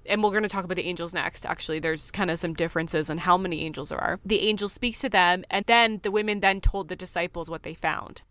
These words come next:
And then in John, Mary Magdalene ran to get Simon Peter. Simon Peter and the other disciple went to the tomb. Disciples left, and Jesus appears to Mary.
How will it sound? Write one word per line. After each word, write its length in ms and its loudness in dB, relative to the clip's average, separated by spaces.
And 140 0
then 100 2
in 120 -2
John, 420 4
Mary 240 2
Magdalene 460 0
ran 180 0
to 80 -14
get 160 -4
Simon 380 -4
Peter. 420 -2
Simon 320 0
Peter 280 0
and 120 4
the 60 0
other 180 2
disciple 380 -4
went 140 -4
to 60 -16
the 80 -8
tomb. 320 -6
Disciples 480 -4
left, 260 0
and 280 -6
Jesus 500 -6
appears 400 -6
to 120 -10
Mary. 520 -8